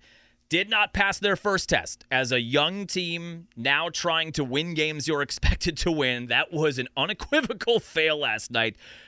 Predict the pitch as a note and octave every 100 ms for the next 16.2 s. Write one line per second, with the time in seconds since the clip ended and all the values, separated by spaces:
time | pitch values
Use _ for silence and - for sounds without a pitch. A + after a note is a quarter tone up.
0 | - D3 D3 D3 D#3+ B2+ D#3+ C#3+ - -
1 | D3 F#3 - B2+ A2 A2 - B2 B2+ C3
2 | - D3 D3+ D#3+ D#3 D#3+ C#3 D3+ C#3+ -
3 | C3+ B2+ C3+ C#3+ C3 C3 C#3+ C3 B2+ C3+
4 | C3 C3 - E3 F#3+ F#3+ D#3+ D#3+ C#3+ C#3
5 | D#3 F3 E3+ F3 - D3 D#3 D3 D4+ D4+
6 | B3 D#4+ E4+ E4+ D4+ D#4+ D4 - - D3+
7 | E3 F#3 A#3 A#3+ G3+ G#3+ - G3+ G#3 E3+
8 | A2 A#2+ - - - - _ _ _ D3+
9 | D3 D3+ D3 C#3+ D#3+ F3 E3 D#3 D3+ D3+
10 | C#3+ C3+ C3+ B2 A#2+ C3+ A#2+ B2+ - B2
11 | A2+ A2+ A#2 A2+ A2 G#2+ G#2 G2+ G2 G#2+
12 | G#2+ - G#2 F#2 A#2 G#2+ A2 G#2 F#2+ A2+
13 | G2+ G2 - G#2 G2+ G2+ G#2 F2+ - B2
14 | D#3+ C#3 A2 C3 C3+ A2 - C#3+ C#3+ B2+
15 | B2 B2+ A#2 F#2+ A2+ B2 C3 A#2+ - A#2+
16 | A#2+ A2